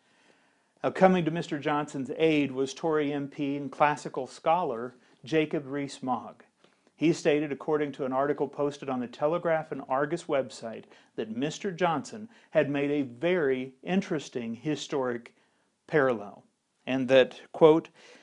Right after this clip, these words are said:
"Philip the Second of Spain, Louis the Fourteenth of France, Napoleon, and Hitler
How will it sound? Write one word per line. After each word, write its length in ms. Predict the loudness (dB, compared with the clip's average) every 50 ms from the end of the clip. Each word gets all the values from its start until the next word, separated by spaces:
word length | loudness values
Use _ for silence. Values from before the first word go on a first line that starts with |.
| -20 -20 -20 _ _ _
"Philip 360 | _ 8 10 12 12 12 10 8
the 100 | 4 4
Second 400 | 8 8 8 8 8 6 4 2
of 100 | 0 -4
Spain, 560 | 2 4 4 6 6 4 2 0 -2 -4 -8 -12 _ _ _ _ _ _ _ _
Louis 260 | 2 6 8 8 10
the 100 | 10 8
Fourteenth 560 | 6 6 6 6 6 4 2 0 0 2 2
of 120 | 0 0 0
France, 640 | -2 -2 0 0 2 0 -2 -4 -4 -8 -10 -12 -14 _ _ _ _ _ _
Napoleon, 800 | -2 -2 -2 2 4 6 8 8 8 8 8 6 4 2 -2 -4 -8 -6
and 320 | -2 2 4 4 4 4 4
Hitler 520 | 4 2 2 2 0 -4 -4 -4 -8 -12